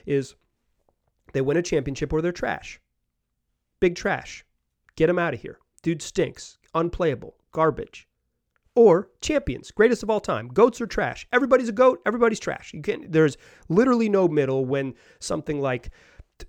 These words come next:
twenty-six of the franchises fit squarely in the middle, and there's, <laughs> there's two on each end, right? Like, that's, that's probably,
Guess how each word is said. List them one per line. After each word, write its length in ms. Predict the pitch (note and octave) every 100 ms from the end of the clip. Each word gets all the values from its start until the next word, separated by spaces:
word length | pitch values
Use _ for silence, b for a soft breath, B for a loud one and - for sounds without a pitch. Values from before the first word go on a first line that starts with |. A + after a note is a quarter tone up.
| _
twenty-six 880 | - B2+ C3 C#3 B2+ - - D3 -
of 140 | E3+ D#3
the 80 |
franchises 600 | C#3+ C#3+ D3+ E3 F3+ B3
fit 200 | - E3+
squarely 500 | - - D3+ E3+ E3
in 120 | E3 D#3+
the 60 |
middle, 380 | C#3 C3+ F3 D4
and 160 | E3+ B2+
there's, 300 | C#3 - -
<laughs> 100 | -
there's 240 | - D#3+ E3
two 300 | - C3 D3+
on 160 | F3
each 200 | A3+ B3
end, 300 | F4+ B3+ B2+
right? 220 | D3 A3+ F#3+
Like, 160 | D3+
that's, 240 | D3 E3+ -
that's 180 | F3+
probably, 400 | - F3+ E3+ F#3